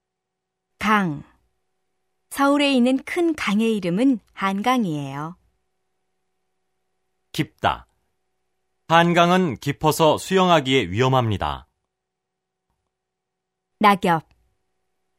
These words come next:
Speaker 1: 가을에 낙엽을 밟으며 산책하는 것이 참 좋아요.
Speaker 2: 날다.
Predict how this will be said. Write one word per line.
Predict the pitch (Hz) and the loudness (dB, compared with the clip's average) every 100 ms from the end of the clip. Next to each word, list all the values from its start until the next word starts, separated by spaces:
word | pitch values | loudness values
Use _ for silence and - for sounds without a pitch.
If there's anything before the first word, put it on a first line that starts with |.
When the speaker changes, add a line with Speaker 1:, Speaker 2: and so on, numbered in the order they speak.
| _ - | _ -6
Speaker 1:
가을에 | 214 226 233 226 214 | -2 0 2 2 2
낙엽을 | 170 202 247 240 247 | 2 2 2 0 0
밟으며 | 214 196 214 208 202 196 | -2 -2 -2 0 0 0
산책하는 | 208 233 240 233 208 175 | -2 -6 -8 -6 -6 -6
것이 | 147 - 190 | -6 -10 -12
참 | - 285 262 | -6 -2 -2
좋아요. | - 180 185 143 131 147 - _ _ _ _ _ _ _ _ _ _ _ _ _ _ _ _ _ _ _ - | -2 -4 -4 -6 -10 -16 -20 _ _ _ _ _ _ _ _ _ _ _ _ _ _ _ _ _ _ _ 0
Speaker 2:
날다. | 127 135 120 90 65 | 4 4 2 -2 -4